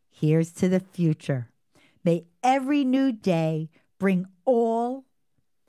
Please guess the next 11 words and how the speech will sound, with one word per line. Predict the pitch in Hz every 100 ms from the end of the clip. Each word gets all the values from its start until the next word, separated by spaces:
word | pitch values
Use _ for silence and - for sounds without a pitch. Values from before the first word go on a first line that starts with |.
| _ -
life's | 170 156 143 -
nicest | 175 170 196 214 208 233 240 - -
and | 139 135 -
best | 160 185 - _ -
things | 156 147 147
your | 143 139 139
way." | 135 131 131 131 _ _ _ _ _ _ _ _ _ _ _
That | - 196 240
to | -
me | 190 202 214 175 -
says | 165 - 185 196 156